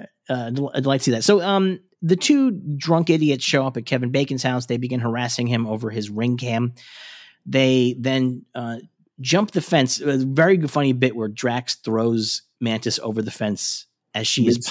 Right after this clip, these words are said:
Speaker 1: pondering whether or not he could.
Speaker 2: Yeah. Yeah. He's like, "Throw you over the fence. Don't throw you over the fence. What do you wanna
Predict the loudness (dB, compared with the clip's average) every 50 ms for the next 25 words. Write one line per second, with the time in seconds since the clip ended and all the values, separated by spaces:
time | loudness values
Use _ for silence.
0 | 2 2 4 4 4 4 4 2 2 2 4 4 4 2 2 0 -2 -4 2 2
1 | 4 4 4 2 -2 -6 -20 -20 -20 -20 -18 -8 0 2 2 2 2 0 _ _
2 | _ _ _ _ _ _ _ _ _ _ _ _ _ _ _ _ _ _ _ _
3 | _ _ _ -8 -8 -6 -6 -8 -10 _ _ -20 -20 _ _ -20 -16 -4 -2 -2
4 | -2 0 0 -2 -2 -4 -18 -20 _ _ _ _ _ -18 -6 2 4 4 6 6
5 | 6 6 4 2 0 0 0 0 0 0 0 0 2 2 2 0 0 2 4 4
6 | 6 6 6 6 4 2 0 -2 0 0 -2 -2 -2 4 4 6 6 6 2 0
7 | -2 -2 2 2 2